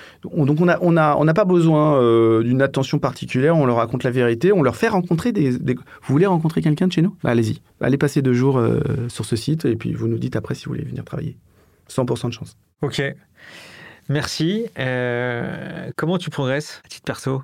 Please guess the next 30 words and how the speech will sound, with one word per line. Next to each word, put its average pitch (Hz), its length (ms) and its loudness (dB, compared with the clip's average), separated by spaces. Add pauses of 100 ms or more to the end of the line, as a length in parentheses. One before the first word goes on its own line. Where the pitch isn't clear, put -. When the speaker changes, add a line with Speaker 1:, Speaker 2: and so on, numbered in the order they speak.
Speaker 1:
Euh, 113 960 4
ouais, 143 200 4
c'est 165 100 0
un 156 60 4
moteur, 180 380 4
euh, 131 180 4
de 131 80 2
progresser. 135 800 2
Donc, 120 200 0
euh, 131 60 2
moi, 151 300 4
bah, 131 120 4
j'écoute, 135 380 0
euh, 123 300 6
des 123 100 2
podcasts. 131 380 0
J'écoute, 123 340 -2
euh, 123 160 4
le 120 140 2
tien 220 220 2
depuis, 123 920 0
depuis, 117 800 -4
depuis 110 180 -6
peu, 262 260 2
mais, 131 300 6
euh, 120 240 6
de 120 100 0
façon 123 300 0
Speaker 2:
<laughs> - 20 4
Speaker 1:
assidue. 143 540 0